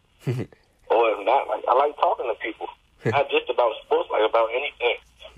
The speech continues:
Speaker 2: I've always been the type of person that likes to give advice or things like that, so.
Speaker 1: So you're, the world is kinda your oyster right now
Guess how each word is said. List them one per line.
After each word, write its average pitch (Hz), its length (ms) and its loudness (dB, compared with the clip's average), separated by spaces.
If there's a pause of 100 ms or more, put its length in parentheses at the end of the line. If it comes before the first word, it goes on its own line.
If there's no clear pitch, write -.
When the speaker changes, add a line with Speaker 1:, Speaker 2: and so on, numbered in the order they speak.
(400)
Speaker 2:
I've 104 120 4
always 127 320 2
been 120 120 0
the 113 80 0
type 117 200 0
of 110 160 -4
person 113 220 0
that 107 200 4
likes 104 240 0 (100)
to 98 60 -14
give 101 180 2
advice 101 400 2
or - 100 -2
things 110 360 2
like - 220 -2
that, 113 160 2 (200)
so. - 200 0 (1300)
Speaker 1:
So - 160 4
you're, 139 260 6
the 127 140 2
world 170 360 10
is 160 120 0
kinda 147 240 4
your 131 200 2
oyster 120 520 2
right 104 240 2
now 104 460 2